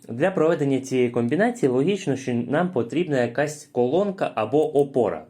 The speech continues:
Тобто, зазвичай Аш два, Ж три. Це наша опора, це наша міні-колонка. Їй можуть допомагати шашка на бортику,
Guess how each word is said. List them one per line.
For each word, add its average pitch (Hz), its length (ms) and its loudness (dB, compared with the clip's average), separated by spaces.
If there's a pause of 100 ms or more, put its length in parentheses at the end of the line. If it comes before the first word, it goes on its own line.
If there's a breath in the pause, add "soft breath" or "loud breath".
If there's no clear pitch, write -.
Тобто, - 260 -4
зазвичай 113 680 -4
Аш 101 220 0
два, 180 420 -2
Ж 120 260 0
три. 113 360 -2 (220)
Це 135 180 0
наша 120 300 -2
опора, 202 480 2
це 165 200 -2
наша 156 300 0
міні-колонка. 127 760 2
Їй 151 200 2
можуть 104 340 0
допомагати 104 760 -2
шашка 104 360 -4
на 104 180 -2
бортику, 139 720 0